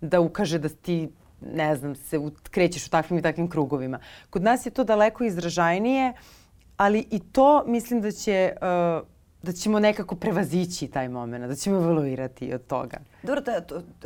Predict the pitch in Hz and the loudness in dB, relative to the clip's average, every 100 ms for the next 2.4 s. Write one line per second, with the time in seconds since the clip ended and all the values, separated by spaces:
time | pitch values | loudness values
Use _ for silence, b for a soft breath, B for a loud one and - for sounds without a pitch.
0 | 185 165 190 202 214 - 175 175 226 - | -8 -2 0 0 -2 -4 -4 -4 -10 -6
1 | 220 196 185 175 170 285 208 143 - - | -6 -6 -6 -8 -6 -8 -8 -14 -18 -20
2 | - - _ | -20 -20 _